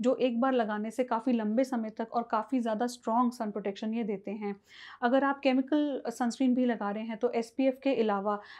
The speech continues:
आप पीए रेटिंग पर भी ध्यान दें। अगर आपके सनस्क्रीन की पीए रेटिंग, अ, थ्री प्लस है, ट्रिपल प्लस है या उससे ज़्यादा है तो वो सनस्क्रीन आपके लिए अच्छा है।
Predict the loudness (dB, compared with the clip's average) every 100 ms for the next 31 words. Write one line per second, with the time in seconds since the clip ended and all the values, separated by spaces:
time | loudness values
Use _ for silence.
0 | -2 4 4 4 -10 -20 _ 4 6 6
1 | 6 6 6 4 2 -2 -8 4 4 6
2 | 2 2 -2 -2 -4 -8 -10 -2 4 4
3 | 4 0 0 -2 -2 -4 0 0 0 -2
4 | 2 4 4 0 -4 -4 -10 -20 _ 4
5 | 4 2 -8 _ 0 6 6 6 0 0
6 | -4 -2 -2 0 2 2 0 -2 -4 2
7 | 2 2 -2 0 0 0 -2 -4 -2 0
8 | 0 -2 -6 -4 -4 -4 -6 -4 -2 0
9 | -2 -4 -6 -8 -6 -10